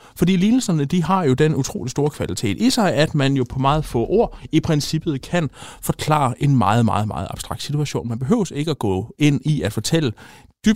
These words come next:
dybtgående om, hvad er det, han føler, hvordan er det, det ser ud. Hvis man nu giver et billede i læseren eller lytterens hoved, jamen, så har man en meget bedre,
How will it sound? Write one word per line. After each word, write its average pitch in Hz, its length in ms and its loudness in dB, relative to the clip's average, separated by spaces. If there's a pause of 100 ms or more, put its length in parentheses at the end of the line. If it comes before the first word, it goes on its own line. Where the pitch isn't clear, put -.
(560)
dybtgående 107 440 2
om, 147 220 2
hvad 127 240 0
er 110 140 -6
det, 127 120 -6
han 117 160 -6
føler, 180 320 0
hvordan 113 340 0
er 101 120 0
det, 117 140 -4
det 104 100 -2
ser 110 220 -2
ud. 107 200 2
Hvis 147 200 2
man 147 120 4
nu 151 220 2
giver 156 180 0
et 113 180 -4
billede 127 360 2
i 104 100 -4
læseren 113 460 0
eller 101 140 0
lytterens 110 380 2
hoved, 170 280 4
jamen, 139 200 2
så 147 120 -4
har 147 180 -2
man 110 180 -2
en 117 180 6
meget 101 360 4
bedre, 104 420 2